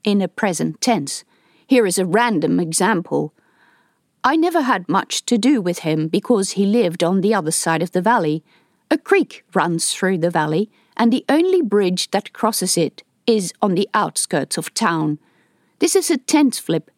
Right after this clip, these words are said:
from past to present between the two sentences. The first sentence mentions something that matters to the character.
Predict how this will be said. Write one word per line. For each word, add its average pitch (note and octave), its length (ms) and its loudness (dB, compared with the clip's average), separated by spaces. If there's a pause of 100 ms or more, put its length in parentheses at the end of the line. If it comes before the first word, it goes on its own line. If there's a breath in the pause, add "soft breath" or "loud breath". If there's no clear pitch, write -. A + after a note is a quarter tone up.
(140)
from G3 260 0
past - 460 -2
to D4+ 80 2
present F3+ 600 -2
between A#3+ 440 2
the G3+ 80 -2
two F#3 220 0
sentences. D#3+ 920 -2 (400 soft breath)
The C#4 100 2
first D#4+ 400 0
sentence G3+ 580 -2
mentions A3 600 2
something F3 480 0
that F3 200 -2
matters F#3 400 -2
to - 160 -2
the A3+ 80 0
character. D#3 600 -2